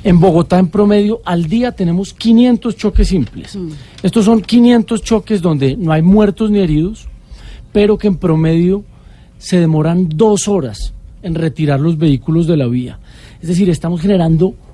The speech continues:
Speaker 1: miles de horas de trancón por choques simples que se podrían resolver de manera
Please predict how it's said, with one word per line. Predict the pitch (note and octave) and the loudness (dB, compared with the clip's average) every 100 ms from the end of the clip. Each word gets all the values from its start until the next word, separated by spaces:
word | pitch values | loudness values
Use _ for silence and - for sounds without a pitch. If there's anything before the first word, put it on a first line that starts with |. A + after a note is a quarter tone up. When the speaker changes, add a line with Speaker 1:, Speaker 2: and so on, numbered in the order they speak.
| - | 0
Speaker 1:
miles | G#3+ A#3 C#4 C4+ C4 G3+ | 4 6 4 4 2 0
de | F#3+ | 0
horas | F#3+ G3+ G#3+ G3 | 0 0 0 -2
de | A3 | -4
trancón | G#3 D3 B2+ - F#3+ G3 G3+ - - - - | -2 -4 -2 -2 -2 -2 -6 -20 -20 -20 -12
por | - G3 F3+ | -4 -2 -2
choques | A3 G#3 G#3+ | -2 -2 -2
simples | - A3+ F#3+ A3+ F#3+ | 0 0 0 -6 -8
que | G3 | -6
se | D#3 D3+ | -4 -4
podrían | C3 C#3+ C#3+ D#3+ E3+ | -2 0 2 0 0
resolver | C#3+ F3+ D3+ D3+ C3 C#3 C3+ - - | 0 -2 -2 -2 0 -2 -4 -14 -10
de | E3+ F3 | -2 0
manera | D#3 C#3+ C3+ E3 | 2 0 0 -4